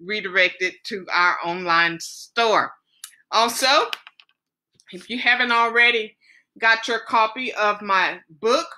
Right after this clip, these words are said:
Recreating a Better Me, you can find this in three formats on Amazon. So it's, it's found in paperback here, also in, uh, Kindle digital form,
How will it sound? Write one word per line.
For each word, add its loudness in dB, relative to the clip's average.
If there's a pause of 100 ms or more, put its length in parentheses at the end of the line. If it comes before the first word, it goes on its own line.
Recreating -2
a -6
Better 0
Me, -2 (480)
you -12
can -10
find 2
this 0
in -8
three -4
formats 0 (160)
on 0 (320)
Amazon. -2 (460)
So -12
it's, -8
it's -6
found 2
in -4
paperback 0
here, 2 (600)
also 0
in, -2 (380)
uh, -4 (100)
Kindle 0 (220)
digital -2
form, -6